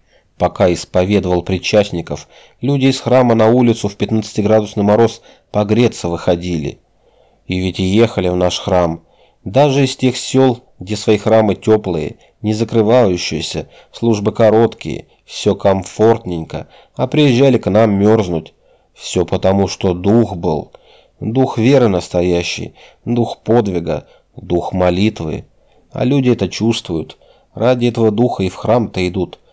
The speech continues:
Те, кто понимает, конечно. А те, кому в тепле под красивое пение с соседками по-, поболтать охота о том, как попы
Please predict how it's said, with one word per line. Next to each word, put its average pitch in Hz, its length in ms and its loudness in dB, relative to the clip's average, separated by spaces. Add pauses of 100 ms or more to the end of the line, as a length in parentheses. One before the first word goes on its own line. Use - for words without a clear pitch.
(240)
Те, 101 140 -2
кто 95 200 -4
понимает, 104 500 2
конечно. 90 560 -4 (640)
А 127 160 -2
те, 151 180 0
кому 147 260 0
в - 80 -4
тепле 117 340 0
под - 180 -6
красивое 98 520 0
пение 95 460 0
с - 40 -10
соседками 95 800 -2
по-, 92 200 -4
поболтать 101 600 0
охота 101 540 -2 (140)
о - 120 -4
том, 95 220 -2
как - 200 -12
попы 104 420 -2